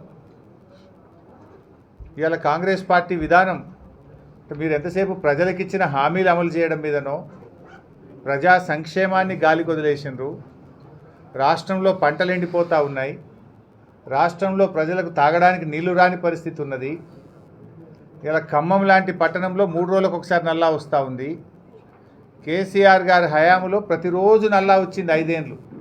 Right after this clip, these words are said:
మీరు వచ్చి మూడు నెలలు అయింది, ఇలా మూడు రోజులకు ఒకసారి నల్లా వస్తుంది. ఇలా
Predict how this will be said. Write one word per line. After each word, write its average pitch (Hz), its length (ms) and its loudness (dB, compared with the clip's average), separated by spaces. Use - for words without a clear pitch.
మీరు 175 200 -2
వచ్చి 180 200 -4
మూడు 190 220 -2
నెలలు 196 240 4
అయింది, 196 240 0
ఇలా 202 160 4
మూడు 180 180 -2
రోజులకు 190 240 0
ఒకసారి 175 300 -4
నల్లా 165 220 -2
వస్తుంది. 156 300 -8
ఇలా 113 180 -8